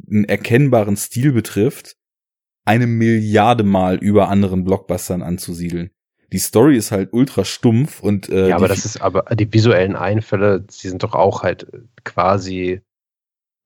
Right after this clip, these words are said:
Speaker 2: äh, kopiert aus, aus den Spielen, äh,
Speaker 1: Nee.
Speaker 2: wenn nicht, wenn nicht sogar geklaut.
Speaker 1: Ich meine vom Stil her, weil der nämlich total den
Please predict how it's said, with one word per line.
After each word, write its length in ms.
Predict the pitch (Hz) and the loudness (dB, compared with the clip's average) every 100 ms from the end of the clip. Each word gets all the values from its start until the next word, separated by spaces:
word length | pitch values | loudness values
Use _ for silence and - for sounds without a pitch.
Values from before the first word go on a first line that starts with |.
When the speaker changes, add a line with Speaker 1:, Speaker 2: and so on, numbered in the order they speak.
| - | -12
Speaker 2:
äh, 240 | 87 85 | -6 -4
kopiert 720 | 85 - - - 101 95 - - | -4 -8 -8 -2 0 0 -4 -6
aus, 220 | 90 - | -6 -6
aus 180 | - - | -8 -6
den 120 | 87 | -6
Spielen, 540 | - - 95 90 85 | -4 0 0 0 0
äh, 80 | 87 | 2
Speaker 1:
Nee. 220 | 104 139 | 4 4
Speaker 2:
wenn 160 | 87 87 | 2 -2
nicht, 240 | 87 - _ _ | -8 -14 _ _
wenn 120 | 87 | -10
nicht 100 | 87 | -10
sogar 220 | - 90 | -4 -2
geklaut. 320 | 87 85 101 101 | -2 -2 0 2
Speaker 1:
Ich 40 | |
meine 180 | 101 117 | 4 2
vom 200 | - 107 | 0 -2
Stil 500 | - - - 185 180 | -2 -8 -4 -2 -2
her, 280 | 98 90 85 | -2 -4 -4
weil 180 | 95 95 | -2 2
der 140 | 101 104 | 2 4
nämlich 260 | 104 107 | 4 2
total 560 | - 107 107 107 117 113 | -2 -2 2 4 4 2
den 600 | 107 107 107 104 104 104 | 2 4 4 2 0 -2